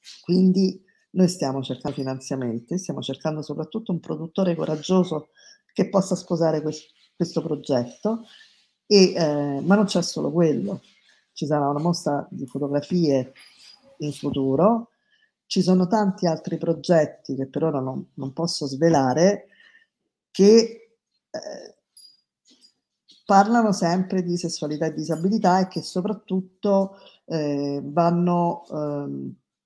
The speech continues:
van-, no più nel concreto, perché sono tutti progetti concreti,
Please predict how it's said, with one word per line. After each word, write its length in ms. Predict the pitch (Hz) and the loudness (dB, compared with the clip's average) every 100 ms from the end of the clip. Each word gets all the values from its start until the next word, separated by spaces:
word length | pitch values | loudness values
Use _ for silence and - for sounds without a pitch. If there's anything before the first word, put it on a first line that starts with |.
| _ _ _ _ | _ _ _ _
van-, 400 | 156 180 175 175 _ | 0 2 2 -2 _
no 380 | 208 240 - _ | -4 -4 -6 _
più 140 | - 165 | -6 -4
nel 160 | 147 | -4
concreto, 480 | - 151 - 190 180 | -8 -12 0 2 2
perché 240 | 170 139 147 | 0 -4 -10
sono 240 | - 156 | -8 -6
tutti 300 | 170 170 - | -4 -6 -6
progetti 500 | 139 143 - 139 - | -6 -6 -6 -6 -6
concreti, 640 | 139 143 135 139 127 135 | -6 -6 -4 -4 -4 -6